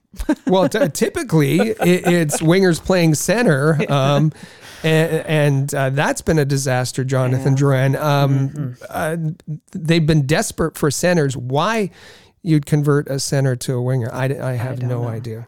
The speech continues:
Speaker 2: But we're gonna get to that. Um, some fan, you know, you, little bit to celebrate. Oh, hey, woohoo! Yoel Armia looks like he's gonna get back into the lineup tonight, returning from injury. That would be a great thing to celebrate, except then we find out that, um,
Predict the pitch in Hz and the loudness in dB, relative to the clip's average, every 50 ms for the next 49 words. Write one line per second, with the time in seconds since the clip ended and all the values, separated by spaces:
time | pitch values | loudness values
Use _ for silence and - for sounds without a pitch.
0 | _ 190 175 170 185 214 233 247 247 233 220 185 160 147 - 147 135 131 - - | _ -8 -6 -4 -2 -2 -2 -2 -2 -2 -2 -2 -2 -2 -4 -8 -8 -8 -8 -8
1 | - - - - - - - - - - - - 175 175 170 170 165 165 165 160 | -10 -10 -14 -20 -20 -20 -20 -20 -20 -8 -4 -2 0 2 2 2 2 2 0 0
2 | 165 165 160 - - _ _ _ _ _ _ _ _ _ _ _ _ _ _ _ | -2 -2 -4 -6 -8 _ _ _ _ _ _ _ _ _ _ _ _ _ _ _
3 | _ _ _ _ _ _ _ _ _ _ _ _ _ _ _ _ _ _ _ _ | _ _ _ _ _ _ _ _ _ _ _ _ _ _ _ _ _ _ _ _
4 | _ _ _ _ _ _ 190 180 - - - - 240 240 240 247 247 247 233 214 | _ _ _ _ _ _ -14 -12 -10 -8 -4 -2 0 0 2 2 0 0 -2 -2
5 | - 233 220 208 127 117 165 175 170 160 165 160 160 165 - - - - 90 - | -2 -4 -2 -2 -2 -2 -2 0 0 -2 -2 -2 -4 -6 -6 -12 -20 -18 -10 -4
6 | 185 202 240 277 302 196 180 185 - 196 185 - 214 190 180 180 170 - 175 180 | -2 0 0 0 0 -2 -4 -4 -4 -8 -6 -4 -2 0 0 0 0 0 0 0
7 | 180 - - 370 359 233 180 180 262 320 311 180 - - - 427 427 480 480 370 | 0 0 0 0 0 0 -2 -2 -2 0 0 -2 -2 -2 -2 0 2 2 2 2
8 | 196 - _ _ _ - 202 208 233 247 269 269 262 262 254 277 294 220 143 143 | 0 -2 _ _ _ -2 0 2 2 2 2 2 0 0 -2 -2 -2 -2 -2 -2
9 | 175 202 - - 214 208 - - 214 196 - 214 202 208 196 196 190 185 185 190 | -4 -4 -4 -4 -4 -4 -4 -6 -8 -6 -4 -4 -2 0 -2 -2 0 0 -2 -2
10 | 185 202 180 180 170 170 170 170 180 180 175 175 - - 190 175 165 170 160 - | -2 -2 -4 -2 -2 0 0 0 0 -2 -2 -4 -6 -6 -4 -4 -2 -4 -4 -4
11 | 160 151 - 190 185 175 170 165 - 170 160 156 170 165 175 185 190 - 339 302 | -6 -4 -4 -4 -4 -4 -4 -6 -6 -8 -6 -4 -4 -4 -4 -4 -2 -2 -2 -2
12 | 294 262 269 254 240 220 196 277 285 320 320 311 - 311 294 294 277 262 262 - | 0 0 0 0 0 0 0 -2 -2 -2 -4 -4 -4 -4 -4 -2 -4 -4 -4 -2
13 | 285 311 320 285 240 247 233 233 226 214 - - - - - - - - - 381 | 0 0 0 0 0 0 -2 -2 -2 -4 -6 -12 -18 -18 -18 -18 -18 -16 -14 -12
14 | 381 370 - _ _ _ _ - 339 339 330 330 320 330 320 - - 311 311 320 | -12 -14 -14 _ _ _ _ -14 -12 -12 -10 -10 -10 -10 -10 -10 -10 -10 -10 -8
15 | 311 311 - - - - - - - - 330 - _ _ - - 349 339 339 339 | -6 -6 -6 -6 -6 -8 -8 -8 -8 -8 -8 -10 _ _ -14 -10 -10 -8 -6 -6
16 | 330 330 320 | -6 -8 -8